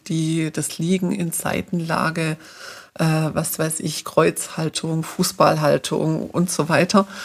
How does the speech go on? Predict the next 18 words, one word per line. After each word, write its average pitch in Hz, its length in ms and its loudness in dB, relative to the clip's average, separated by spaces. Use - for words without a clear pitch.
Die 185 140 8
haben 170 320 2
sicher 196 420 2
ihre 175 300 0
Berechtigung, 196 880 0
doch 196 160 2
für - 180 -6
die 165 220 -2
ersten 160 440 0
Tage 214 680 0
finde 185 400 2
ich - 360 -2
das - 240 -2
intuitive 160 880 4
Stillen 240 760 2
eigentlich 185 840 0
die 208 140 8
Stillposition 160 1160 0